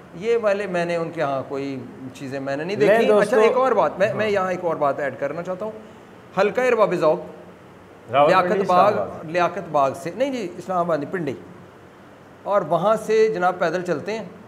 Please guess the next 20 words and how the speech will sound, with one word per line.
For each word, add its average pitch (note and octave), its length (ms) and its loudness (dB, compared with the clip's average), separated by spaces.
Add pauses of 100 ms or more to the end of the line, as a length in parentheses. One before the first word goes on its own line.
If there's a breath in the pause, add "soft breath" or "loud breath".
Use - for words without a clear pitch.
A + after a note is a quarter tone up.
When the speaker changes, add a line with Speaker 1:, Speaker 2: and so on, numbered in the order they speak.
(280)
Speaker 1:
पैदल B3 360 6
वहाँ F#3+ 280 4
से D3 160 -2
कमेटी G3 480 -6
चौक, E3+ 560 0
फैज़ाबाद, D#3+ 880 0
अभी D3+ 160 -6
भी D#3+ 140 -8
हम D3 180 -4
इसी D3 280 -8 (180)
इलाके C#3 320 -2
में C#3+ 140 -8
बैठे C3 220 -4
हुए C#3+ 120 -6
हैं C3 60 -6
इस B2+ 120 -8
वक्त, E3+ 140 -8 (600 loud breath)
और E3 260 0
चलते F3 280 -4
चलते E3+ 640 -8